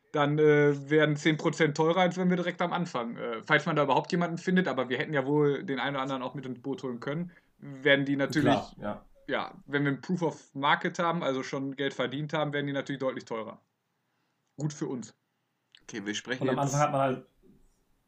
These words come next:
Speaker 3: Hm.
Speaker 2: Sag du ruhig.
Speaker 3: Ja, jetzt haben wir jetzt, ähm, ich sag mal so, die, die Vor- und Nachteile so eines Investors ke-, kennen wir auch eigentlich größtenteils irgendwo auch alle. Aber jetzt habt ihr eben nochmal was anderes, eine andere Möglichkeit der Finanzierung angesprochen, und zwar das Crowdfunding.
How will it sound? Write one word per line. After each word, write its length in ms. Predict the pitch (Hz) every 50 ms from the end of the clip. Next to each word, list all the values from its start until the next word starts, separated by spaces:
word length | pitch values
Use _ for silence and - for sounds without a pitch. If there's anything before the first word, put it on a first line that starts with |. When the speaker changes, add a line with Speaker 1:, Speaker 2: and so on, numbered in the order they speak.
| _ _ _ _ _ _ _ _ _ -
Speaker 3:
Hm. 180 | - 104 98 90 -
Speaker 2:
Sag 260 | - 120 120 123 -
du 100 | - 123
ruhig. 240 | 123 143 143 - - _ _ - -
Speaker 3:
Ja, 360 | 104 107 113 117 123 127 123 - - - - -
jetzt 160 | 107 104 -
haben 140 | 143 151 160
wir 160 | 160 147 147
jetzt, 240 | 147 147 147 - -
ähm, 840 | 147 135 139 135 139 139 143 143 139 143 143 139 139 131 120 - - - - _ _ _ _ _
ich 120 | - - 117
sag 100 | 143 139
mal 160 | 147 151 151
so, 140 | - 147 147
die, 240 | 135 135 139 139
die 140 | 120 117 127
Vor- 260 | - - 147 139 156
und 80 | 147 135
Nachteile 460 | 123 123 139 151 147 - 165 156 151
so 100 | 139 127
eines 180 | - 131 147 -
Investors 520 | 135 123 127 139 143 - - 147 139 -
ke-, 180 | - - 135 -
kennen 300 | - - 151 135 147 151
wir 140 | 156 156 131
auch 160 | 135 156 -
eigentlich 320 | - - - 151 147 - _ _
größtenteils 600 | - 143 151 156 151 - 147 156 151 147 147 -
irgendwo 240 | - 139 147 151 139
auch 140 | 135 135
alle. 360 | - - 127 156 160 160 156 151 - - - - - -
Aber 160 | - 123 135
jetzt 100 | 135 147
habt 160 | 160 165 -
ihr 80 | 107 131
eben 80 | 143
nochmal 260 | 156 156 151 151 143
was 160 | 131 135 131 -
anderes, 360 | - - 165 160 139 120 113
eine 80 | 120
andere 220 | 98 143 156 147 127
Möglichkeit 420 | 107 107 107 101 - - 107 101
der 60 | 110
Finanzierung 540 | 104 - 110 107 107 107 104 - 123 117 113
angesprochen, 560 | - 110 107 113 110 - - 113 110 120 110 - -
und 180 | - - 117
zwar 220 | - - 127 123 120
das 160 | 120 117 -
Crowdfunding. 760 | - - 117 120 - - - - 104 104 101 101 101 101